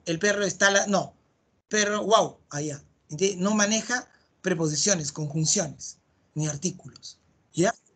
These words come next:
Corre-, usa los pronombres personales. Mío, tuyo. Ese mío, mamá mía, teta mía, ¿no?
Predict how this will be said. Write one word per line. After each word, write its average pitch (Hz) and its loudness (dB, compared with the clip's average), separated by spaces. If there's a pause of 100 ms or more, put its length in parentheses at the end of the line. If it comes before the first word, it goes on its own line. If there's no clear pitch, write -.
(360)
Corre-, 175 -4
usa 220 4
los 226 -2
pronombres 202 0
personales. 170 -2 (320)
Mío, 175 4
tuyo. 156 0 (440)
Ese 156 0
mío, 170 4 (160)
mamá 151 0
mía, 196 4 (520)
teta 170 -4
mía, 190 2 (680)
¿no? 165 -8